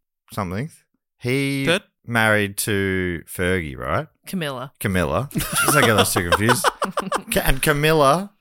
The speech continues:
Speaker 1: she's not the queen. She's the queen's consort. Is that right?
Speaker 2: I think she's just named, I think they decided to name her just queen.
Speaker 1: Okay. Yeah, that stuff's, uh, confusing.
Speaker 3: Yeah,
Speaker 1: So you
Speaker 3: it is a
Speaker 1: can,
Speaker 3: bit.
Speaker 1: they can pick
Speaker 3: And, like,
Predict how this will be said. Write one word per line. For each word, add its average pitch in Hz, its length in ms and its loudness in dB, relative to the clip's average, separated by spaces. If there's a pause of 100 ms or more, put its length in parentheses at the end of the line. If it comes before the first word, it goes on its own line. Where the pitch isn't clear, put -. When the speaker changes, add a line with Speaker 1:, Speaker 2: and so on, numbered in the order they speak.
(100)
Speaker 1:
she's 143 420 2
not 131 300 2
the 117 80 2
queen. 107 400 2
She's 101 300 -4
the 107 80 -8
queen's 107 360 -2
consort. 139 600 -2
Is 131 100 -6
that 147 160 0
right? 185 280 0
Speaker 2:
I 190 100 -6
think 285 180 0
she's 294 220 0
just - 240 -2
named, 185 260 0
I - 80 0
think 214 200 -6
they 233 100 0
decided 185 340 0
to 160 60 -8
name 147 220 -2
her 127 100 -6
just 127 260 -6
queen. 123 420 -10
Speaker 1:
Okay. 92 340 -2 (260)
Yeah, 98 220 4
that 123 200 2
stuff's, - 380 -4 (340)
uh, 76 200 -8
confusing. - 500 -20 (560)
Speaker 3:
Yeah, - 220 0
Speaker 1:
So 135 100 6
you 127 160 4
Speaker 3:
it 156 60 2
is 160 60 2
a 160 40 6
Speaker 1:
can, 139 80 4
Speaker 3:
bit. 131 240 -2
Speaker 1:
they 135 160 6
can 120 180 -4
pick 202 140 2
Speaker 3:
And, 90 80 2
like, 190 240 2